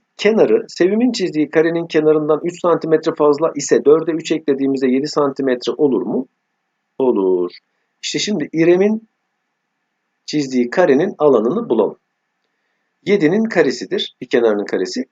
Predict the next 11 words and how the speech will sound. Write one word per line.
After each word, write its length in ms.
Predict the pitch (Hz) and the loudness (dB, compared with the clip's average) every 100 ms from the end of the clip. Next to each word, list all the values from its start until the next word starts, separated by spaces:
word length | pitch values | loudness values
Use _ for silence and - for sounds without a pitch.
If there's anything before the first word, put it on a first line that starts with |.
| _ _ _ _ _ | _ _ _ _ _
O 100 | 151 | 0
da 140 | 202 | 2
kırk 240 | 202 175 - | -2 -6 -4
dokuz 280 | 170 180 - | -4 -4 2
santimetre 640 | 135 123 117 110 - 165 | 2 2 -2 -2 -2 -4
kare 300 | 123 175 196 | -2 -2 -4
olur. 200 | - - - - _ _ _ _ _ _ _ _ _ _ | -4 -4 -8 -20 _ _ _ _ _ _ _ _ _ _
E, 120 | 123 | -6
kırk 240 | - 226 254 | -4 -2 -2
dokuzdan 540 | 240 262 214 220 160 | 0 0 0 0 0
da 160 | 107 | -4